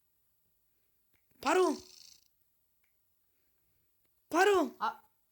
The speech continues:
Speaker 2: 아.
Speaker 1: 이거 얼마나 남았는-, 이십, 뭐야? 꼭 쳤잖아요. 아! 어? 대체 뭘, 무슨, 뭘 썼어요, 방금? 어, 내가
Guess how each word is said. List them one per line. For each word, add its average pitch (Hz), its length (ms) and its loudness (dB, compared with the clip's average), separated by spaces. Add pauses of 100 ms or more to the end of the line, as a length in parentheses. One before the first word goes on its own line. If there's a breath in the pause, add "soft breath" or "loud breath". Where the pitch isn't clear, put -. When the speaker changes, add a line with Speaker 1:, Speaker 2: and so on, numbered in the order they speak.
(300)
Speaker 2:
아. 190 340 -12 (960)
Speaker 1:
이거 208 100 -8
얼마나 196 380 -8
남았는-, 165 340 -16 (380)
이십, 185 380 -14 (100)
뭐야? 180 440 -12 (600)
꼭 - 140 -20
쳤잖아요. 220 840 -8 (300)
아! 262 260 4 (1600)
어? 202 220 -8 (1500)
대체 - 280 -14 (420)
뭘, 262 360 -2 (300)
무슨, 240 360 -8
뭘 247 200 0
썼어요, 254 360 -6
방금? 233 340 -10 (800)
어, 254 120 -6
내가 285 300 0